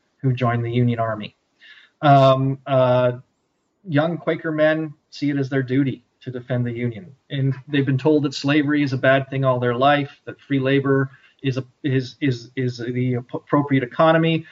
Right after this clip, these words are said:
and here's an army fighting for exactly those things, certainly after the Emancipation Proclamation. Uh, so this is, they, they join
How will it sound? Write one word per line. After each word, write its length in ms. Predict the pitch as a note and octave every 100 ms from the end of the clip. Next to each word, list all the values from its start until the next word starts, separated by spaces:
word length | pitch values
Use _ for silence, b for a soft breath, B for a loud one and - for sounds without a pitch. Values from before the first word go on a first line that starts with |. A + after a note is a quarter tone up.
| B
and 120 | C3
here's 220 | B2+ D3 C#3
an 180 | B2+ -
army 340 | C#3 C3+ B2+
fighting 460 | B2 - B2 B2+ B2+
for 200 | - A#2
exactly 480 | A#2 A2+ A#2 A#2+ A#2
those 340 | A2+ G#2+ G#2
things, 420 | - C3 A#2+ A#2 -
certainly 320 | A#2+ A#2 A#2+
after 200 | A#2 A2+
the 80 | A#2
Emancipation 680 | A#2 A2+ - A#2+ A2+ A#2
Proclamation. 720 | - G#2+ G#2 A2 A2 - - G#2+ B B B B
Uh, 280 | C3 B2 B2
so 180 | - C3
this 260 | C3+ D3+
is, 260 | D3+ C3+ - D3+
they, 340 | C#3 D3 C#3
they 160 | D3 C#3
join 600 | B2 C3 C3+ C3 B2